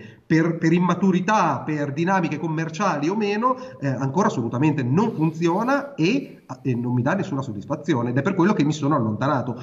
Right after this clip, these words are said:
Non voglio ripetere le stesse esperienze che facevo da piccolo con l'Amiga, le continuo a fare con la grafica in tre D, con gli uomini più grossi, col, eh, Super H D a cento frame al quattro K, a cento frame al secondo, ma è la stessa roba che ho già vissuto mille volte.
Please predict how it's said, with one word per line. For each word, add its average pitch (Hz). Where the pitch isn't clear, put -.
Non 151
voglio 156
ripetere 127
le 110
stesse 170
esperienze 160
che 120
facevo 135
da 113
piccolo 131
con 143
l'Amiga, 220
le 139
continuo 185
a 190
fare 143
con 120
la 117
grafica 190
in 190
tre 190
D, 135
con 123
gli 113
uomini 220
più 214
grossi, 175
col, 139
eh, 135
Super 185
H 165
D 175
a 131
cento 180
frame 185
al 170
quattro 180
K, 190
a 170
cento 143
frame 190
al 226
secondo, 277
ma 165
è 262
la 156
stessa 262
roba 240
che 185
ho 185
già 240
vissuto 254
mille 277
volte. 123